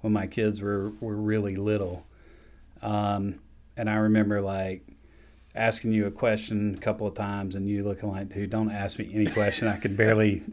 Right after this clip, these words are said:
<laughs> I can barely think right now." <laughs> But, yeah, that had to be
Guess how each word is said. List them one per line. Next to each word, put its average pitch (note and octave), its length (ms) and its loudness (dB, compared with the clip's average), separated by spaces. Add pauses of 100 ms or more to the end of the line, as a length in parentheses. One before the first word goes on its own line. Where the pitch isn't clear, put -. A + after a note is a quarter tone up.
(140)
<laughs> - 60 0
I - 1400 4
can F#3 120 12
barely C#3 320 10
think C3+ 340 12
right B2+ 220 10
now." - 320 4 (120)
<laughs> - 540 -2 (1120)
But, B2+ 400 4
yeah, A2 300 2
that A#2+ 220 6
had A2+ 240 4
to G#2 40 -2
be G2 440 -4